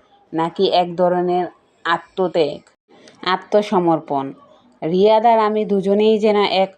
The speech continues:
অদ্ভুত নিঃশব্দ যন্ত্রণায় আটকে গেছি। কেউ কাউকে ভালোবাসি না, কেবল একটা দায়িত্ব, একটা শিশুর জন্য বেঁচে থাকা। রাতে ঘুমাতে গেলে চোখে ভাসে নীরার মুখ,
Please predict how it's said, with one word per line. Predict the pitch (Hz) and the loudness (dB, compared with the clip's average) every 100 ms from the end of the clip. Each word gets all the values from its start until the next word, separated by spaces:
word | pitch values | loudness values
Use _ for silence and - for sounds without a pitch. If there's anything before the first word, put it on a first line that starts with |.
| - | 0
অদ্ভুত | 175 180 190 240 226 | 0 0 0 0 0
নিঃশব্দ | 190 202 220 - 226 214 196 220 | -2 0 -2 -2 -2 -2 0 0
যন্ত্রণায় | 196 190 185 180 175 175 160 | 2 0 0 -2 -2 -2 -2
আটকে | 160 160 - 160 | -4 -6 -4 -4
গেছি। | 143 143 - 131 160 - - | -2 -6 -10 -14 -16 -20 -8
কেউ | 214 226 247 | 0 2 2
কাউকে | 254 220 208 208 220 | 2 0 0 0 0
ভালোবাসি | 202 170 156 151 147 151 | 2 0 0 -2 -4 -6
না, | 135 143 - _ - | -6 -10 -16 _ -4
কেবল | 170 175 196 - | -2 0 0 -2
একটা | 180 - 196 | -6 0 0
দায়িত্ব, | 170 151 151 190 - - 214 | 2 0 0 -2 -6 0 2
একটা | 202 165 - 170 | 2 -2 -4 -6
শিশুর | - 190 185 208 185 | -6 -8 -4 -4 -2
জন্য | 160 190 202 220 | -2 -2 0 -2
বেঁচে | 175 170 165 | 0 -2 -2
থাকা। | 151 147 - - - _ _ - - - - | -4 -6 -8 -12 -14 _ _ -20 -20 -16 -2
রাতে | 175 196 247 | 0 0 0
ঘুমাতে | 208 214 214 220 247 | 0 0 2 2 2
গেলে | 220 208 226 | 2 2 0
চোখে | 226 202 - 202 | -2 -4 0 0
ভাসে | 180 185 196 | 0 0 -2
নীরার | 190 180 180 185 202 208 | 0 2 4 4 2 -2
মুখ, | 160 127 - | -6 -8 -14